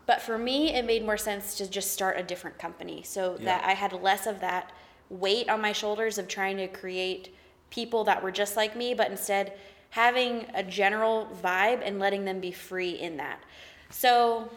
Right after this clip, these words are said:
Speaker 2: And if you use, if you leverage,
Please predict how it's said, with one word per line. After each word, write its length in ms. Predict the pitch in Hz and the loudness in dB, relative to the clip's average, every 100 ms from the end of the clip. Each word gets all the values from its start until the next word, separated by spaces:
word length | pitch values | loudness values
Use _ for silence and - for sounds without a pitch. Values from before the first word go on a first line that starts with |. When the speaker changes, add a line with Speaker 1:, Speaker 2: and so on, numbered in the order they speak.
| - - | -18 -10
Speaker 2:
And 200 | 180 185 | -4 -2
if 200 | 160 139 | -4 -6
you 180 | 139 175 | -6 -6
use, 600 | 180 165 160 160 160 - | -4 -4 -6 -6 -6 -8
if 120 | 127 | -8
you 120 | 175 | -6
leverage, 720 | 175 151 143 143 127 - - | 0 2 2 -2 -4 -8 -10